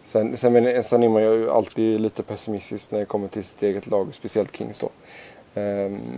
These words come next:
man har en his-, historia av att lycka-, lyckas ställa till det för sig själva. Men, eh, än så länge så har de i alla fall varit en väldigt, eh, positiv ö-, överraskning. Eh,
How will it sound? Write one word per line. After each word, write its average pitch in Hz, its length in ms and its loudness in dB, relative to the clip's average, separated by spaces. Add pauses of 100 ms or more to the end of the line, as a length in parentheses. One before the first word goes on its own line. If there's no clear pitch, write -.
(580)
man 101 180 0
har 98 140 -2
en 101 140 -8
his-, 101 280 -10
historia 98 520 0
av 98 180 4
att 101 320 2 (480)
lycka-, - 300 -2
lyckas 107 320 -2
ställa 104 240 6
till 107 200 -4
det 107 80 0
för 104 120 -6
sig - 120 -12
själva. - 260 -2 (480)
Men, 107 500 2
eh, 104 500 2
än 151 240 8
så 147 120 0
länge 120 220 6
så 110 80 0
har 110 40 6
de 110 140 4
i 110 40 6
alla 104 100 4
fall 107 140 6
varit 101 200 2
en 101 160 0
väldigt, 101 440 -4
eh, 107 140 4
positiv 101 400 -2
ö-, 101 260 2
överraskning. 101 520 2 (640)
Eh, 98 260 -4